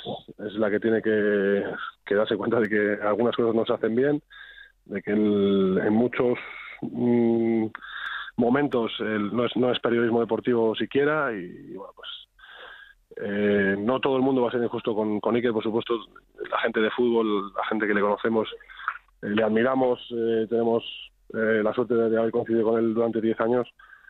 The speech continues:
y vamos a estar siempre <laughs> agradecidos y, y, y eternamente, pues, encantados de, de haber compartido con el vestuario, pero,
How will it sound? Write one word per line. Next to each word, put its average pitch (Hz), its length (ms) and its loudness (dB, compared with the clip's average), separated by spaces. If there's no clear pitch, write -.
y - 80 -6
vamos 104 220 2
a - 20 -8
estar 107 220 0
siempre 123 520 0
<laughs> - 0 -
agradecidos 135 720 0
y, 110 500 -2
y, 95 540 -2
y 104 40 4
eternamente, 110 440 2
pues, 101 160 -4
encantados 104 460 0
de, 117 160 0
de 110 100 -2
haber 110 120 0
compartido 110 360 -2
con 104 80 2
el 98 60 0
vestuario, 104 340 -2
pero, 107 220 -2